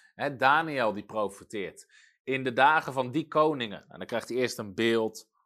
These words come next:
eh, van allerlei andere koninkrijken. Maar dan zegt hij, "In de dagen van die koningen zal de God van de hemel een koninkrijk doen opkomen dat voor eeuwig niet te gronden zal gaan. Waarvan de heerschappij niet op een ander volk zal overgaan.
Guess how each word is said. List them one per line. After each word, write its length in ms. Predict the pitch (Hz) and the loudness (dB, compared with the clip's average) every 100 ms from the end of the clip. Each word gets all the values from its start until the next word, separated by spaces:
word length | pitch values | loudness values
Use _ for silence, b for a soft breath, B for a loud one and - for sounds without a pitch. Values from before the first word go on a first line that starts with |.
| _ | _
eh, 160 | 95 | -10
van 160 | 90 110 | -10 -4
allerlei 260 | 117 113 110 | 0 2 2
andere 300 | 117 110 104 | 0 -4 -4
koninkrijken. 840 | 120 107 107 98 104 98 98 101 | -2 -4 -4 -10 -6 -6 -8 -12
Maar 100 | 98 | -12
dan 80 | 104 | -6
zegt 200 | 151 - | -6 -6
hij, 80 | |
"In 80 | 123 | -10
de 80 | 113 | -6
dagen 380 | 123 143 175 160 | -4 -2 -4 -8
van 100 | 147 | -8
die 120 | - | -8
koningen 440 | - 120 113 107 | -2 -2 -2 -10
zal 100 | 101 | -10
de 80 | 104 | -10
God 260 | - 180 180 | -8 -8 -8
van 100 | 147 | -8
de 60 | |
hemel 240 | 117 110 104 | -8 -6 -12
een 100 | 101 | -8
koninkrijk 640 | 156 214 254 175 135 123 | -6 -6 -8 -10 -8 -8
doen 100 | 117 | -8
opkomen 720 | 107 110 - 110 104 98 95 B B B _ | -10 -10 -8 -6 -6 -8 -12 B B B _
dat 340 | 110 127 127 | -4 -2 -2
voor 200 | - 120 | -4 -6
eeuwig 560 | - 180 208 202 190 - | 0 2 2 2 -2 -4
niet 180 | 143 139 | -12 -12
te 80 | |
gronden 420 | 123 113 123 120 98 | -14 -8 -8 -6 -4
zal 160 | 110 | -4
gaan. 420 | - 107 90 76 _ b b | -4 -6 -6 -10 _ b b
Waarvan 240 | 117 135 | -6 -4
de 80 | 139 | 0
heerschappij 640 | 127 156 - 131 - 156 190 | 0 0 -2 -6 -2 -2 -2
niet 180 | 175 | -6
op 100 | 151 | -8
een 80 | 135 | -6
ander 260 | 131 135 117 | -6 -6 -6
volk 260 | 110 117 | -4 -4
zal 160 | 117 110 | -4 -4
overgaan. 580 | 104 95 - 98 82 | -4 -6 -10 -12 -12